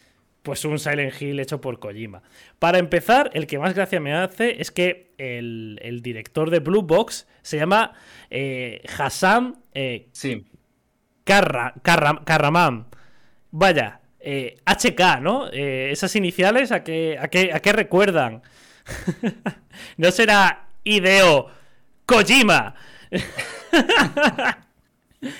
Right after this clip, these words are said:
Speaker 1: Luego, eh, y esto, esto, esto lo vamos a comprobar en directo. Si metemos esto en Google Translate, el,
Speaker 2: ¿El qué?
Speaker 1: el, el apellido, el Karraman,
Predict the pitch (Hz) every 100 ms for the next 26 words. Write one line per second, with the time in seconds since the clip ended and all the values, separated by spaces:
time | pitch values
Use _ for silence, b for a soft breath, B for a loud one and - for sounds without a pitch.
0 | 269 254 170 190 254 233 269 269 B B
1 | - 165 151 175 - 185 233 277 175 196
2 | 262 202 180 185 170 160 156 151 139 131
3 | 170 - 208 - _ b b - 175 156
4 | 151 147 202 226 220 - 196 202 - 151
5 | 123 127 131 170 185 165 - 180 190 214
6 | 190 220 - _ _ _ _ - _ _
7 | _ _ _ _ _ _ _ _ _ _
8 | _ _ _ _ _ _ _ - _ _
9 | _ _ _ _ _ - 139 135 127 165
10 | 151 160 151 147 139 196 165 208 190 123
11 | 120 - 135 139 131 147 196 202